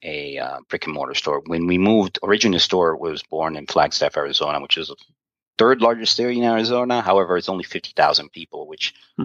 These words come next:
Speaker 1: twenty thousand college students, I believe. So they're cyclical. In the summer, they're not there. They're there in the winter. Anyways, when we moved from there to, um, Nevada, there was a period of about two years that I was just running mail order because we're still looking for a place and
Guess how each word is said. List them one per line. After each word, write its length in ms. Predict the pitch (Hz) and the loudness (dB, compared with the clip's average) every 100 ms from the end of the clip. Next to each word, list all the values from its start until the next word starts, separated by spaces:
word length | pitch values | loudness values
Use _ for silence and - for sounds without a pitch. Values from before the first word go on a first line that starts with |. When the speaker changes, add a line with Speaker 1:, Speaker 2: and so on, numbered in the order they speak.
| - | -8
Speaker 1:
twenty 280 | - 98 101 | -10 -10 -8
thousand 460 | 110 107 110 107 95 | -4 -2 -2 -8 -6
college 380 | - 95 95 - | -2 -2 0 -4
students, 320 | 101 101 107 | -6 -8 -6
I 60 | |
believe. 280 | 95 104 110 - | -6 -4 -6 -2
So 200 | - 85 | 0 2
they're 280 | 85 80 | 4 2
cyclical. 460 | - - 90 80 73 | 2 2 2 0 -4
In 60 | 73 | 0
the 60 | |
summer, 280 | - 95 85 | 2 4 2
they're 140 | 85 | -2
not 180 | 82 80 - | -2 -4 -4
there. 300 | 87 82 78 - - - | -2 -2 -4 -10 -20 -14
They're 80 | - | -8
there 120 | - 82 | -4 -4
in 80 | |
the 80 | 78 | -4
winter. 260 | 80 80 80 - - - _ - | -8 -8 -10 -12 -16 -20 _ 0
Anyways, 320 | 117 95 87 - | 4 4 0 -4
when 160 | 101 98 | -4 0
we 60 | |
moved 280 | 101 127 127 | 2 2 2
from 300 | - 90 90 | 0 0 2
there 400 | 95 98 92 80 | 4 4 2 -2
to, 600 | - - 82 82 80 76 _ | -4 -8 -8 -12 -14 -18 _
um, 400 | - 78 76 73 - _ _ _ _ | -10 -8 -8 -14 -20 _ _ _ _
Nevada, 540 | - 82 110 113 85 76 | -6 2 6 6 4 2
there 120 | 78 | 0
was 160 | 82 - | -8 -10
a 40 | |
period 320 | - 104 92 | -2 0 0
of 60 | 80 | -2
about 260 | 76 78 - | 0 -2 -2
two 120 | - | -8
years 260 | 85 92 - | -4 -2 -2
that 100 | 76 | -6
I 40 | |
was 140 | 73 | -8
just 260 | - 80 - | -6 -4 -2
running 300 | 80 76 73 | -4 -6 -4
mail 240 | 85 87 | 0 2
order 280 | 78 73 71 69 | 0 -6 -8 -12
because 240 | 73 67 | -16 -10
we're 80 | 73 | -4
still 180 | - 76 | -2 -2
looking 240 | 73 71 | -6 -10
for 160 | - 71 | -10 -10
a 40 | |
place 580 | - 80 76 76 - - | -4 -2 -2 2 2 2
and 140 | - | -4